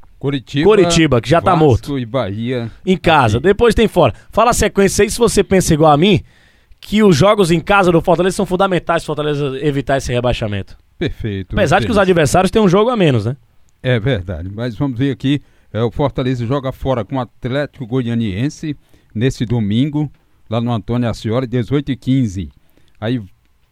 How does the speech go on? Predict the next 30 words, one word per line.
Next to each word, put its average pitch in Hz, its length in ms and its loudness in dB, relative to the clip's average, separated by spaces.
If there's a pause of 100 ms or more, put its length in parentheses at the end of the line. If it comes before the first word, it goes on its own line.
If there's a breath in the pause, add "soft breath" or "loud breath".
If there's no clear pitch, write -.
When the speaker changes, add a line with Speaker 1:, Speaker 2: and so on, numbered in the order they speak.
Speaker 1:
sai 151 580 -6
também 135 480 -4
de 139 140 -4
lá 127 240 -2
pra 143 220 -2
jogar 127 320 -2
com - 100 -6
o 139 40 0
Atlético 139 420 -4
Mineiro, 131 600 0 (220)
fora, 98 520 -4 (500)
pela 110 180 -6
trigésima 117 500 -6
terceira 110 380 -8
rodada. 90 420 -6
Aí 127 120 -2
vem, 143 360 -2 (180)
enfrenta 139 460 -4
o 127 60 -4
Coritiba, 143 720 -2 (720)
fica - 420 -6
em 147 100 -2
casa, 127 340 -4
pega 139 300 -6
o 113 60 -4
Vasco, 107 460 -6
dois 139 280 -2
jogos 113 320 -4
em 110 120 -4
casa, 127 420 -6